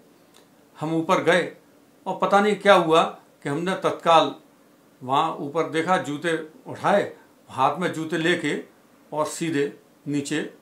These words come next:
गेट पे आए। देखा कि तांगा है ना पचास कदम आगे बढ़ चुका था और आवाज़ लगाई कि "मामा जी रुकिए, मामा जी रुकिए," और एकदम नाले में कूद पड़े और दौड़ लगा दी। "अरे," बोले,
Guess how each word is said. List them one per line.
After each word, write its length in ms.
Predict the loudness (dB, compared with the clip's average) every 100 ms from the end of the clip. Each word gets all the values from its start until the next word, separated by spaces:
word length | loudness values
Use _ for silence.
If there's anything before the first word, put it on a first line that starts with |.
| _ _ _ _ -12
गेट 300 | 0 0 2
पे 60 | -2
आए। 280 | -2 -4 -12 _ _ _ -2
देखा 260 | 0 2
कि 120 | 0
तांगा 480 | -4 -2 0 2 2
है 120 | 0
ना 100 | -4
पचास 440 | -6 0 2 2 2
कदम 200 | 0 0
आगे 200 | 0 -2
बढ़ 160 | -2 -4
चुका 300 | -4 -8 -8
था 200 | -10 -18 _ _ _
और 120 | 6 8
आवाज़ 260 | 8 8
लगाई 260 | 6 2 -2 -8 _ _ _ -6
कि 60 | 4
"मामा 260 | 6 6
जी 120 | 6
रुकिए, 260 | 4 2 2
मामा 260 | 4 4 4
जी 100 | 2
रुकिए," 480 | 0 0 0 -2 -12 _ -2
और 200 | 0 0
एकदम 280 | 0 -2 -4 -14 -20 _ 2
नाले 280 | 4 6
में 120 | 4 0
कूद 240 | 0 2
पड़े 240 | 0 -2 -6 -18 -20 -20 _ _ _ _ -20 -20 -20 -20 _ _ _ _ _ _
और 140 | -4 4
दौड़ 180 | 6 6
लगा 200 | 6 4
दी। 140 | 2 -8 -20 _ _ _ _
"अरे," 180 | 0 4
बोले, 300 | 4 4 2